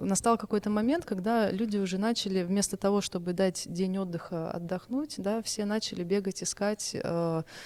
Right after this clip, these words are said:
э, где же уколоться этим каким-нибудь там физраствором для того, чтобы ускорить там восстановительные какие-то процессы. И получается, что,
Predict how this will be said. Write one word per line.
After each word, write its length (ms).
э, 360
где 380
же 340
уколоться 1000
этим 340
каким-нибудь 720
там 320
физраствором 880
для 100
того, 240
чтобы 280
ускорить 460
там 180
восстановительные 720
какие-то 340
процессы. 500
И 20
получается, 540
что, 280